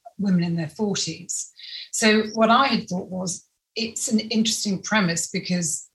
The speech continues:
these women will have changed, their friendships will have changed, their lives will not be necessarily what they expected them to be.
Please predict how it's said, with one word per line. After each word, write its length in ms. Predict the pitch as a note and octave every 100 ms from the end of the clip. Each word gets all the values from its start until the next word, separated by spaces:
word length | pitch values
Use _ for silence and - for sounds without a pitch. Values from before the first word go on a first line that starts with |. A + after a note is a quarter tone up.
| _ _ _ _ _ _
these 340 | F#3+ E3 G#3+ F3
women 240 | G3 F#3+
will 80 | F3
have 140 | E3
changed, 540 | - - F3+ E3+ D#3 -
their 100 | D#3+
friendships 580 | - F#3 D#3+ F#3 - E3+
will 120 | E3+
have 120 | D#3+
changed, 480 | - F3 E3+ E3 -
their 300 | F3 F3 - - - -
lives 500 | G#3 G#3 G#3+ G#3+ G#3
will 160 | G3 F#3
not 300 | G3+ G3 -
be 380 | F#3 F3+ E3 - _ _ _
necessarily 600 | G#3+ G#3 F#3+ A3 G3 F#3+
what 200 | F3+ G3
they 100 | F#3
expected 560 | F#3+ - - D#4 - F3
them 160 | E3+ D#3
to 160 | D3+
be. 420 | E3 F3 - -